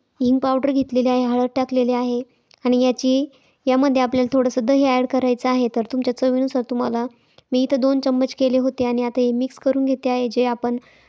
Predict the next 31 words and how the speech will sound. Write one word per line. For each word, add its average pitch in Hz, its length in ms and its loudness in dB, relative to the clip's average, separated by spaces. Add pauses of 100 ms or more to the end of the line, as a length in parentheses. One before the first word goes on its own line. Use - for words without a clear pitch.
(160)
सर्व 247 280 2
काही 254 280 0 (560)
मसाले 254 340 2
वगैरे 240 300 2
टाकलेले 240 440 0
आहे 247 240 0 (100)
ते 247 60 0
बॅटर 247 340 -2
आपल्याला 240 380 -2
एकदम 247 300 -2
मिक्स 254 260 -4
करून 247 300 0
घेतल्यानंतर 240 680 -2 (380)
जसं 277 280 0
आपण, 269 360 2
अ, 262 140 4 (140)
तेल 269 140 4
वांगा 262 280 2
करतो 262 400 -2
किंवा 262 200 2
आपण 247 420 -2
भरलेलं 247 380 2
वांगं 233 280 0
म्हणतो 240 260 -2 (100)
तसं, 277 220 0 (420)
तशाच 302 240 0
प्रकारे 294 280 2
आपल्याला 269 300 4
या 262 100 2
शिमला 247 300 0
मिरचीमध्ये 254 560 0